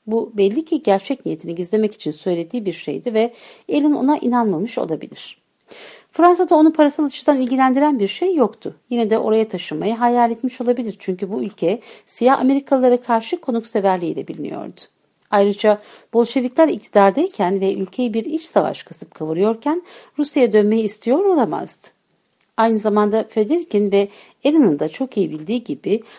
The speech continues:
A B D'nin pek çok yerinde ailesiyle birlikte normal bir hayat sürdürmesi imkansız olacaktı.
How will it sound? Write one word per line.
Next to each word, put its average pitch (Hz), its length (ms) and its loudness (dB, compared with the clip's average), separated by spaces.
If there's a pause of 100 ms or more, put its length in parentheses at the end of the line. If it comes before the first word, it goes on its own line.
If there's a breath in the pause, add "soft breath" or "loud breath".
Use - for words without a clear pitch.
(120 loud breath)
A 220 180 4
B 254 140 0
D'nin 285 240 4
pek 381 240 0
çok 302 200 -2
yerinde 262 380 2
ailesiyle 208 640 2
birlikte 262 360 0
normal 254 360 4
bir 196 100 4
hayat 190 300 2
sürdürmesi 160 720 -8 (100)
imkansız - 600 -6
olacaktı. - 600 -12